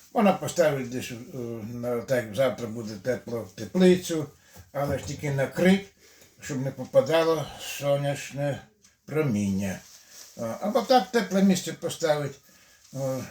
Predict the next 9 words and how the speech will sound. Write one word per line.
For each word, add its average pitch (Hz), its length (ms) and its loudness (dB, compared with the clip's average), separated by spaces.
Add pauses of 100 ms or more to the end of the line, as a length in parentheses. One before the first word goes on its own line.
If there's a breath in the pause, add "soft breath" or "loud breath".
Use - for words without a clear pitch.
(140 loud breath)
ну, 151 140 -4
головне, 226 360 4
щоб, 147 360 -4 (260 loud breath)
е, 151 360 -2
це 165 140 2
листя, 180 460 2 (600 loud breath)
е, 170 60 -2
е, 151 520 2 (720 loud breath)
зміняло, 147 760 0